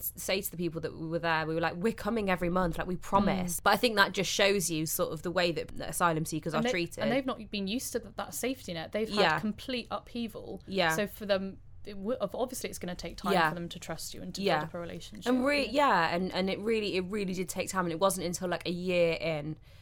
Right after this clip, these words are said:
Speaker 1: that, um, that people started asking us for the
Speaker 2: Mm.
Speaker 1: things that they wanted.
Speaker 2: Mm-hmm.
Speaker 1: And it's really, I love it when, when the people, when people ask for the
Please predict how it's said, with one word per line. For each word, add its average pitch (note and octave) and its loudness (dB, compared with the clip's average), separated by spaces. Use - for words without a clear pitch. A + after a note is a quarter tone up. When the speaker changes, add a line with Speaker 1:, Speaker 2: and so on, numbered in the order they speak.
Speaker 1:
that, D#3+ -2
um, D3 -2
that F3 -8
people E3 -2
started D#3+ -4
asking - -4
us B2+ -8
for - -14
the A3 -4
Speaker 2:
Mm. A3 -2
Speaker 1:
things D#3 0
that - -8
they D3+ -2
wanted. C#3 -6
Speaker 2:
Mm-hmm. F#3+ -10
Speaker 1:
And F3 2
it's G3 0
really, B3+ 4
I G3 10
love F#3+ 6
it F3 -2
when, E3 0
when E3 -2
the E3 -2
people, E3 -6
when D#3+ -4
people E3 -6
ask - -4
for D3+ 0
the C#3+ -2